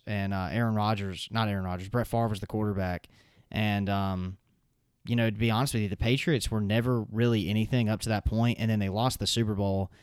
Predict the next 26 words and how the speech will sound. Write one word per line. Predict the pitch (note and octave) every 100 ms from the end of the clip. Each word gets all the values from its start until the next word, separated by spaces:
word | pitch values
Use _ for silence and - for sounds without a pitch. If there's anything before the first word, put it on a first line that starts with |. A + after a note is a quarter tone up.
| - -
and | A#2 A2+
then | A2 G#2+
they | G#2
never | G2 B2+ C3+
got | A#2+ G2+
back | A2 A2+
until | G#2 F#2 G#2 G2 F#2 -
Tom | G#2+ G#2
Brady | G2+ G#2+
got | A2 A2
there. | A#2+ G#2+
And |
to | G#2
be | G#2
honest, | A2+ B2
they've | A2+ G#2+
been | C3+
a |
pretty | A2 B2+ G2+
crappy | - G#2+ G#2 G#2+
organization | G2+ G2 F#2+ F#2+ F#2+ F#2+
until | F2+ F#2 D#2+
Tom | F#2+ F2+
Brady | F2+ F2
got | E2+ F2
there. | - E2+ F2